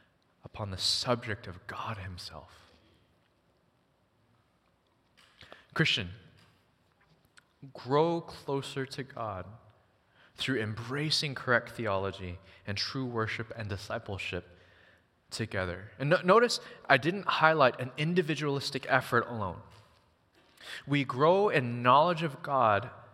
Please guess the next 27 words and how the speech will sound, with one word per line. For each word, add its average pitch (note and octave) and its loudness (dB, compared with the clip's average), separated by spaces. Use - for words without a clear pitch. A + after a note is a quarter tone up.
together A#2 0
as A#2 2
his A2+ -2
church. - -4
We, C3 0
we C#3+ 0
grow D3+ 2
closer E3+ 0
to F3 -6
God C3+ 2
together B2+ 2
through A#2+ -2
the G#2 -2
study - 2
of C#3+ -4
the C3+ -2
word A#2+ -2
together. G2 -12
And A#2+ -2
it A#2 2
entails A#2 -2
growing C#3+ 2
in A2 0
love A#2 4
for G#2+ -4
his G2 -4
church. - -6